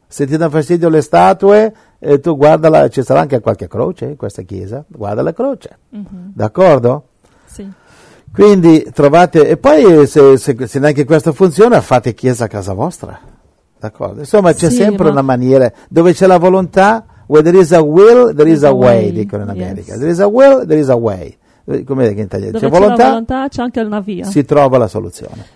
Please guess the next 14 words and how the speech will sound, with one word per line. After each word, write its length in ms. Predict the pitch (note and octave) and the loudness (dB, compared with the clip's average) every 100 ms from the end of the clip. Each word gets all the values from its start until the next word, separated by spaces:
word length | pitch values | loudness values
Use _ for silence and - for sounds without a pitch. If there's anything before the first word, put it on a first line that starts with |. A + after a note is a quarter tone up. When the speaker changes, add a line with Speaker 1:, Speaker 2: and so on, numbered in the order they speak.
| _ | _
Speaker 2:
Sì, 180 | - - | -14 -10
ma 140 | A#3 G#3 | -10 -8
queste 240 | A3+ C#4 | -8 -8
sono 260 | - B3 A3+ | -10 -8 -8
situazioni 500 | - A3 - A3+ A3+ | -8 -10 -8 -10 -10
ideali 600 | G#3 G3+ F#3+ F#3+ G3+ G#3+ | -8 -8 -8 -8 -8 -10
quando 580 | G#3+ G3 G3 F#3 F#3 F3 | -10 -8 -8 -6 -6 -6
entrambi 500 | G3 F#3+ G3+ G#3 G3+ | -8 -8 -8 -6 -8
si 140 | - | -8
pentono 520 | - F#3+ G3 F#3+ F#3+ - | -8 -8 -8 -10 -10 -10
e 260 | F#3+ F3 - | -10 -10 -8
tornano 420 | G3+ F#3+ F#3 F3+ | -8 -8 -8 -10
a 60 | F3+ | -10
Cristo. 600 | - F3 - - F3 | -14 -14 -16 -14 -12